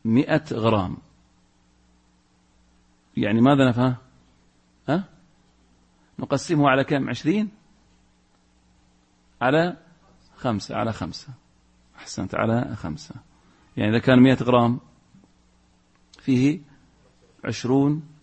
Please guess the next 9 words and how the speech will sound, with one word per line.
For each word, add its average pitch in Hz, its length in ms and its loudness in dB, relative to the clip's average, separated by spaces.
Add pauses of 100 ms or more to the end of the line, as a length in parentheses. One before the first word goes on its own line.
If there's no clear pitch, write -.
(1200)
عشرون 127 480 0
غراما. 101 560 -6 (140)
خمس 123 280 -2
ال-، 110 220 -2
المائة 110 300 0
كم؟ 110 280 -4 (640)
عشرين. 131 340 -10 (1040)
طيب، 87 300 -4 (760)
قال: 165 400 -2